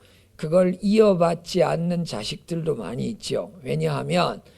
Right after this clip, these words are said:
"아유, 아버지 밑에서 내가 어떻게 할까? 나는 나대로 한번 꿈을 펼쳐봐야지." 그렇게 하다가 신세가 이렇게 망하고 돌아와서 결국은 이제 가상을 이어받는 경우를 우리가 종종 볼 수 있는데,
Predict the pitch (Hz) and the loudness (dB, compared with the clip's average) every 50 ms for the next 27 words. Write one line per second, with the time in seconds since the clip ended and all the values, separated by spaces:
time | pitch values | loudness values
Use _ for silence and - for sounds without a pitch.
0 | _ - - _ - 123 127 123 120 113 101 98 107 110 117 127 131 147 143 139 | _ -20 -18 _ -6 -4 -4 -2 -4 -6 -8 -8 -10 -10 -10 -10 -8 -8 -8 -8
1 | 127 - 143 135 - 131 123 117 120 135 151 143 123 - - 151 151 156 151 135 | -8 -8 -8 -8 -8 -8 -8 -6 -4 -4 -4 -4 -4 -8 -10 -4 -2 -2 0 -2
2 | - - - 139 123 117 120 120 131 143 147 143 139 135 123 127 143 160 165 160 | -4 -6 -6 -6 -6 -6 -8 -8 -6 -4 -4 -4 -4 -4 -4 -2 0 2 2 2
3 | 151 139 139 139 135 135 135 135 123 - 147 139 139 147 151 151 160 - - - | 2 0 -2 -4 -4 -6 -6 -6 -8 -8 -8 -4 -2 -2 -2 -2 -6 -10 -16 -20
4 | _ _ _ - - 156 - - 151 143 127 110 107 117 127 120 113 117 123 147 | _ _ _ -4 -4 -2 -2 -2 -4 -4 -4 -4 -2 -2 -4 -4 -4 -4 0 0
5 | 175 160 123 107 - - - - - - _ _ _ _ - 160 175 165 165 - | 2 2 0 -2 -6 -12 -18 -20 -20 -20 _ _ _ _ -6 -4 -4 -4 -2 -2
6 | - 160 147 139 151 147 147 147 160 170 175 175 180 175 180 185 - _ _ _ | -2 -2 -2 0 -2 -2 0 0 2 4 4 4 4 2 0 -4 -10 _ _ _
7 | _ _ _ _ _ - - - 156 147 135 147 143 143 143 143 139 139 - - | _ _ _ _ _ -14 -10 -8 -8 -2 0 0 0 2 0 0 -2 -4 -2 0
8 | 139 135 127 120 120 123 127 131 143 151 151 170 165 170 180 180 190 214 202 - | 0 0 0 -2 -4 -4 -2 -2 -2 -2 0 2 2 4 4 4 2 0 -2 -8
9 | - _ _ _ _ _ - - 180 190 196 185 170 147 123 113 - - - 110 | -16 _ _ _ _ _ 0 2 4 6 8 8 6 6 4 2 0 0 -2 -2
10 | 95 - - _ _ _ _ _ _ _ - - 143 151 156 160 165 170 170 165 | -2 -6 -12 _ _ _ _ _ _ _ 0 2 4 4 4 4 2 2 2 4
11 | 160 165 165 160 - 139 131 151 165 - 208 208 208 214 202 190 190 185 185 180 | 4 4 4 4 4 4 4 4 6 8 8 10 10 10 8 8 8 10 8 8
12 | 170 170 165 160 160 160 160 151 151 143 139 143 147 147 143 147 139 139 143 139 | 8 6 4 4 2 0 0 2 2 2 2 2 2 0 0 0 -2 -2 0 0
13 | 139 135 - 143 143 151 147 160 156 151 139 135 131 117 - - 127 113 113 113 | 0 2 2 2 2 4 6 6 6 6 4 0 0 0 -2 -4 -4 -4 -2 -4
14 | 113 120 120 113 104 101 117 135 170 | -4 -4 -2 -2 -2 -2 -2 -4 -6